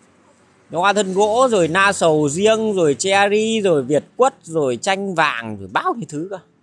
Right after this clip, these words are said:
Nhiều thứ lắm. Còn cô em nó đang bảo là nên nông nghiệp đây này. Nhưng mà tôi bảo lắng. Tao ngửi nhiều hóa chất, bị nặng giờ khỏi rồi. Đây không bán hay quảng cáo gì đâu nhé. <laughs>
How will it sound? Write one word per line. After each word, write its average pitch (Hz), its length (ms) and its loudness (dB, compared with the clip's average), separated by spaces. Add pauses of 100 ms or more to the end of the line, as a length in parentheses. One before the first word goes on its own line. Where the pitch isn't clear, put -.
(120)
Nhiều 117 160 -4
thứ 127 180 -6
lắm. 277 180 0 (960)
Còn 143 100 -10
cô 220 80 -2
em 247 200 2
nó 247 60 0
đang 247 180 2
bảo 196 140 4
là 180 220 2
nên 226 220 0
nông 240 160 0
nghiệp 214 200 2
đây 233 180 2
này. 214 440 0 (260)
Nhưng 208 140 -4
mà 226 100 2 (180)
tôi 233 120 2
bảo 196 120 4
lắng. 190 280 0 (3750)
Tao 240 200 4
ngửi 170 260 2
nhiều 170 260 4
hóa 185 180 2
chất, 302 200 -2 (420)
bị 180 200 -4
nặng 170 320 -4
giờ 165 220 2
khỏi 135 260 -2
rồi. 147 340 0 (160)
Đây 226 180 0
không 226 300 -4
bán 196 320 0 (400)
hay 220 180 -2
quảng 139 260 0
cáo 180 240 0
gì 196 160 -4
đâu 208 160 0
nhé. 196 240 -4 (680)
<laughs> - 140 -18